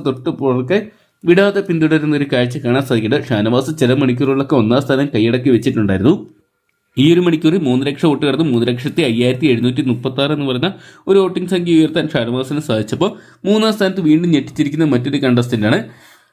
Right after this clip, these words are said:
കൂട്ടത്തിലെ യുവതാരമായിട്ടുള്ള റന ഫാത്തിമയാണ് ഏറ്റവും കൂടുതൽ വോട്ട് മൂന്നാം സ്ഥാനത്ത് പിടിച്ചിരിക്കുന്നത്. രണ്ട് ലക്ഷത്തി ഇരുപത്തിരണ്ട് ഇരുപത്തെണ്ണായിരത്തി ഇരുപത്തിമൂന്ന് എന്ന് പറയുന്ന വോട്ടിംഗ് സംഖ്യ ഉയർത്തുമ്പോൾ മറ്റു മത്സരാർത്ഥികൾക്ക് ശരിക്കും റനയുടെ വോട്ട് ഒരു വെല്ലുവിളിയായിട്ട് മാറുന്ന കാഴ്ച തന്നെ ഈ ഒരു മണിക്കൂറിൽ കാണാൻ സാധിക്കുന്നുണ്ട്.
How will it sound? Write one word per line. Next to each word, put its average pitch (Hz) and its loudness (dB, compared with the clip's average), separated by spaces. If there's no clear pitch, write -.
കൂട്ടത്തിലെ 190 2
യുവതാരമായിട്ടുള്ള 156 2
റന 143 -2
ഫാത്തിമയാണ് 151 0
ഏറ്റവും 123 0
കൂടുതൽ 139 2
വോട്ട് 120 0
മൂന്നാം 135 0
സ്ഥാനത്ത് 127 -2
പിടിച്ചിരിക്കുന്നത്. 117 -2
രണ്ട് 117 -2
ലക്ഷത്തി 156 -2
ഇരുപത്തിരണ്ട് 131 -2
ഇരുപത്തെണ്ണായിരത്തി 156 0
ഇരുപത്തിമൂന്ന് 143 2
എന്ന് 139 2
പറയുന്ന 135 0
വോട്ടിംഗ് 123 -2
സംഖ്യ 139 2
ഉയർത്തുമ്പോൾ 131 2
മറ്റു 214 0
മത്സരാർത്ഥികൾക്ക് 165 2
ശരിക്കും 139 2
റനയുടെ 127 2
വോട്ട് 123 0
ഒരു 123 4
വെല്ലുവിളിയായിട്ട് 127 2
മാറുന്ന 123 0
കാഴ്ച 110 0
തന്നെ 123 2
ഈ 127 4
ഒരു 123 2
മണിക്കൂറിൽ 120 2
കാണാൻ 113 0
സാധിക്കുന്നുണ്ട്. 104 0